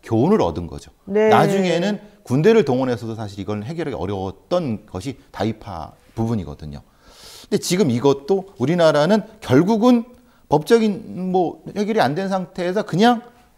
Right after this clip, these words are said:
Speaker 1: 그냥 그 기득권을 인정해 준 꼴이 된 겁니다.
Speaker 2: 아.
Speaker 1: 그래서 요번에 다큐멘터리, 넷플릭스 다큐멘터리가 그것을 지적하려고 했던 거죠.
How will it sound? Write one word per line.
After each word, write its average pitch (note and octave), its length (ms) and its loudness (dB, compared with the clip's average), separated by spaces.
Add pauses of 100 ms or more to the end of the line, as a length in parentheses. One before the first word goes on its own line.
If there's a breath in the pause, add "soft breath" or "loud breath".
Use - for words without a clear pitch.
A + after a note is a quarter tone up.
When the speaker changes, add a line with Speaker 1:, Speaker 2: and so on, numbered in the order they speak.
(300)
Speaker 1:
그냥 G#3 240 -4
그 A#3+ 340 -2
기득권을 F#3+ 460 -2
인정해 D#3 320 0
준 D3+ 240 -8
꼴이 A3+ 260 -6
된 F#2 180 -8
겁니다. C2+ 320 -20 (100)
Speaker 2:
아. E3+ 640 -6
Speaker 1:
그래서 F#3+ 380 4 (220 loud breath)
요번에 D3 280 4
다큐멘터리, A2+ 800 -4
넷플릭스 G#2 380 -10
다큐멘터리가 G#2 540 -8 (240 loud breath)
그것을 G3+ 380 2
지적하려고 G2+ 500 -6
했던 D#3 260 -10
거죠. E2 240 -12